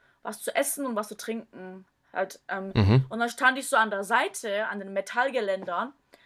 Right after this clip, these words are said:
Speaker 1: hab mich da so hingelehnt und hab so ein bisschen was gegessen und getrunken, hab dann meinen,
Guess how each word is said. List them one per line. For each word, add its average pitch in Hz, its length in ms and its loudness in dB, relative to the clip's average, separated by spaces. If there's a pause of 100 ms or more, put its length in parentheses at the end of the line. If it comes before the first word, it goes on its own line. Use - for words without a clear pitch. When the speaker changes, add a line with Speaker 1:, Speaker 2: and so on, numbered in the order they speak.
(140)
Speaker 1:
hab 247 160 4
mich 240 100 -6
da 247 80 2
so 208 100 -2
hingelehnt 285 500 4
und 269 120 -4
hab 247 120 2
so - 120 -12
ein - 20 -10
bisschen 202 240 -10
was 202 160 -8
gegessen 233 400 -6
und 220 80 -6
getrunken, 285 800 -4
hab 254 100 0
dann 214 140 -2
meinen, 202 200 0